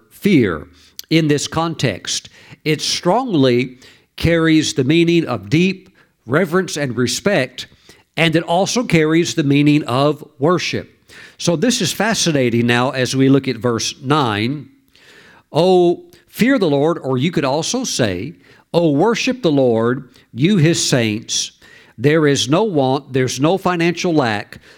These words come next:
to those who worship him."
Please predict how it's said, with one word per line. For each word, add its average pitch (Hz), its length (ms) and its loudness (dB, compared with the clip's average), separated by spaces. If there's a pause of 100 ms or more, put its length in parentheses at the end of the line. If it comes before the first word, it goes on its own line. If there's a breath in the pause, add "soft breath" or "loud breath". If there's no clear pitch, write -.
(160 soft breath)
to 147 120 0
those 151 500 2
who 139 360 4 (240 loud breath)
worship 127 680 -2 (420)
him." 104 600 0